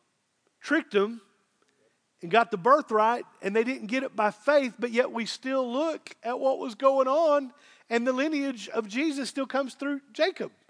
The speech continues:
I just sit there and I watch. All these guys really mess up, and that gives me a lot of hope. I mean, I hate that they did. But we tend to take certain little sins,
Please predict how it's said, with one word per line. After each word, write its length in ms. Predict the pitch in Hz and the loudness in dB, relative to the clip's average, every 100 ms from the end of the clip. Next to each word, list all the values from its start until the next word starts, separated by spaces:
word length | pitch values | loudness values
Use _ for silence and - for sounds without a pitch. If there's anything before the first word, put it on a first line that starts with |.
| _ _ _ _ - - | _ _ _ _ -14 0
I 120 | 302 | 2
just 220 | 349 - | 2 0
sit 180 | 370 - | 0 4
there 100 | 311 | 4
and 100 | 262 | 4
I 100 | 233 | 4
watch. 380 | 269 330 240 - - - | 4 4 2 -8 -20 -6
All 240 | - 339 415 | 4 6 6
these 240 | 349 277 | 4 2
guys 400 | 190 269 254 170 | 4 4 4 2
really 260 | 240 269 226 | -2 -2 0
mess 300 | 214 202 - | 0 0 0
up, 160 | 220 | -2
and 100 | 196 | 0
that 140 | 254 208 | -2 -2
gives 200 | 208 160 | -6 -2
me 120 | 185 | -2
a 80 | 175 | 0
lot 160 | 156 | 0
of 60 | 147 | -2
hope. 260 | 143 131 175 | -6 -6 -6
I 80 | |
mean, 180 | 240 226 | -4 -4
I 80 | 233 | -6
hate 280 | - 254 - | -6 -8 -6
that 140 | 165 | -8
they 140 | 160 143 | -6 -6
did. 320 | 143 147 151 135 _ _ _ _ _ _ _ _ _ _ _ 165 | -4 -4 -6 -10 _ _ _ _ _ _ _ _ _ _ _ 2
But 300 | 233 214 - _ _ _ - | 2 2 -4 _ _ _ -12
we 460 | 180 294 349 339 | -2 2 2 2
tend 560 | - - 269 254 208 175 | -4 -4 -2 0 0 -2
to 100 | 202 | -8
take 360 | - 214 196 | -4 -2 -2
certain 460 | - - - - 226 | -6 -2 -2 -2 -6
little 240 | 233 233 | -2 -4
sins, 720 | 156 - 196 220 254 262 240 | -4 -8 -4 -4 -4 -6 -12